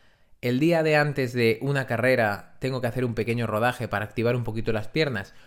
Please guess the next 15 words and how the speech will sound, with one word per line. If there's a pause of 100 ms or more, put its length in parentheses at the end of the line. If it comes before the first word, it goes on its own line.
(120)
Sobre
esto
sí
que
he
buscado
cierta
información
porque
es
una
pregunta
también
muy
común